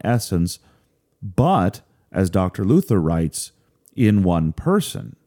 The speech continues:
Accordingly, on account of this personal union and communion, the ancient teachers of the Church, before and after the Council of Chalcedon, frequently implied the word mixtio,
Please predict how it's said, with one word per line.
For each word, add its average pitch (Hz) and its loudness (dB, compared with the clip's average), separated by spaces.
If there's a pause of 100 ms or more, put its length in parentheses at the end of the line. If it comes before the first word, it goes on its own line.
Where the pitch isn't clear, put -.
(1200)
Accordingly, 92 -2 (760)
on 117 2
account 123 0
of 90 0
this 90 0
personal 113 0
union 95 4
and 92 0
communion, 90 2 (380)
the 98 -4
ancient 131 2
teachers 123 0
of 113 0
the 107 0
Church, - -4
before 110 0
and 127 2
after 107 -4
the 98 0
Council 98 -2
of 92 -6
Chalcedon, 82 -2 (600)
frequently 117 0
implied 92 0
the 104 0
word 90 2
mixtio, 98 0